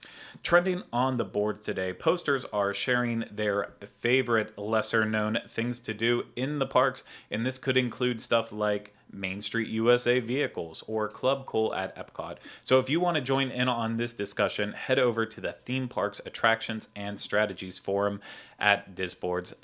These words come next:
dot com. Now, today on the Diz Unplugged, we will have our Tuesday show where we tell you the latest news of the week, as well as in this episode, we are actually going to discuss the twenty seventeen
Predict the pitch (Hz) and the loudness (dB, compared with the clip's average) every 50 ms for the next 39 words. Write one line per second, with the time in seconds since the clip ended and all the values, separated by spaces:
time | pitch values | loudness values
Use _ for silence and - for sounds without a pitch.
0 | 87 - 92 82 87 92 - - - - - - 85 87 87 82 85 85 85 87 | -12 -8 -4 -2 -2 -2 -2 -6 -12 -16 -12 -10 -8 -8 -8 -8 -10 -14 -16 -16
1 | 90 - - _ _ - - - - - - - - - - 107 110 120 123 120 | -18 -20 -20 _ _ -20 -20 -20 -20 -20 -18 -18 -20 -10 -2 2 4 4 4 4
2 | 123 - - - - - 131 120 120 135 135 139 135 - - 123 123 123 123 120 | 0 -2 -4 -8 -4 -2 -2 0 2 4 4 4 2 0 0 0 0 0 0 -2
3 | 113 120 120 117 127 123 120 120 131 123 123 120 113 113 120 123 123 120 120 113 | -2 -2 -2 0 0 0 0 2 2 2 2 2 2 0 0 2 2 4 2 2
4 | 104 110 104 104 101 - 104 101 101 - - 143 139 123 113 - 107 101 98 - | 2 0 0 0 -2 -2 -2 -2 -2 -2 -4 -4 -4 -2 0 0 0 0 0 0
5 | 113 101 104 110 117 113 104 95 92 92 98 101 101 101 107 - - - - - | 2 2 2 2 2 2 0 0 0 -2 -4 -4 -4 -4 -4 -6 -8 -6 -2 2
6 | 107 101 98 98 98 104 117 120 117 113 - 104 101 101 98 95 95 101 110 113 | 2 2 2 0 -2 -2 -2 0 0 0 0 0 0 0 0 0 0 0 0 0
7 | 113 110 104 98 - - 107 107 107 101 98 104 98 98 98 95 95 107 117 123 | 2 0 -2 -2 -4 -4 -4 -4 -4 -2 -2 0 0 0 0 0 0 0 0 -2
8 | 117 - - - - - - - 104 113 110 107 107 120 127 127 123 123 120 110 | -2 -6 -12 -18 -18 -16 0 4 4 4 4 4 4 4 4 6 4 2 2 0
9 | 117 113 113 110 113 139 156 - - - 117 - - 110 - 117 113 110 104 104 | 0 -2 -2 -2 0 0 0 0 -2 -4 -4 -4 -4 -2 2 2 2 2 2 0
10 | 107 104 98 98 - 90 98 - - - 95 90 101 101 107 113 113 117 123 117 | 0 0 2 0 0 -2 -6 -8 -6 -6 -6 -6 -4 -4 -4 -4 -4 -4 -6 -6
11 | 123 - - - 180 180 - - 98 92 - - 101 92 90 85 - - 90 87 | -6 -6 -2 -2 -2 -2 -2 -4 -8 -8 -6 -6 -8 -6 -6 -4 -2 -2 -2 -2
12 | 90 87 - - 92 87 85 | -4 -8 -10 -10 -10 -12 -12